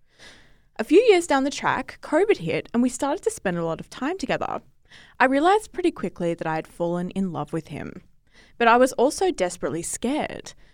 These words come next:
What if he didn't feel the same now, years later? What if he did, but it didn't work out, and then we lost our friendship?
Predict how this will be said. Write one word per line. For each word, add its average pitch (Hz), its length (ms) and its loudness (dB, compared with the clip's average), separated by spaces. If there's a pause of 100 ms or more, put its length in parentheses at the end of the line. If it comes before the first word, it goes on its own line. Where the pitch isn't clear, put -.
(260)
What 269 180 0
if - 100 -8
he 605 140 -18
didn't 330 280 0
feel 285 140 0
the 269 100 -6
same 240 380 0
now, 190 520 -2 (100)
years 202 380 0
later? 190 300 0 (640)
What 208 220 0
if 427 120 -4
he 349 140 2
did, 214 600 2
but 190 80 -6
it 190 80 -4
didn't 277 220 -2
work 202 260 0
out, - 280 -8 (100)
and 202 160 2
then 214 100 2
we 226 60 4
lost 220 260 0
our 208 80 -2
friendship? - 520 -6